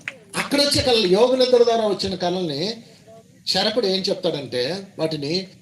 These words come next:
చింతిత జాములు, వ్యాధి జాములు, యాదృక్ జాములు అని మూడుగా డివైడ్ చేశాడు. యాదృచ్ఛికంలోకి వెళ్ళిపోతారు మీరు, గత జన్మ రిలేషన్స్ నుంచి వస్తారు. నేను కళల ద్వారా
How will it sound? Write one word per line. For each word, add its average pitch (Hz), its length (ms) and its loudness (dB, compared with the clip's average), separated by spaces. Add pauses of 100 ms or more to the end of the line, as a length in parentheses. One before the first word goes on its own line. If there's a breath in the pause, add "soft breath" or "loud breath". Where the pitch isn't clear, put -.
(120)
చింతిత 226 380 -4
జాములు, 156 500 -2
వ్యాధి 208 500 0
జాములు, 170 460 -2
యాదృక్ 226 420 -4
జాములు 185 260 -4
అని 262 100 -4
మూడుగా 208 240 -2
డివైడ్ 196 280 -2
చేశాడు. 170 240 -2
యాదృచ్ఛికంలోకి 175 1040 -4
వెళ్ళిపోతారు 175 360 -4
మీరు, 160 420 -2 (260 loud breath)
గత 170 200 -2
జన్మ 190 440 0
రిలేషన్స్ 175 500 0
నుంచి 170 180 -2
వస్తారు. 160 300 -2
నేను 175 240 2
కళల 175 320 -2
ద్వారా 202 200 0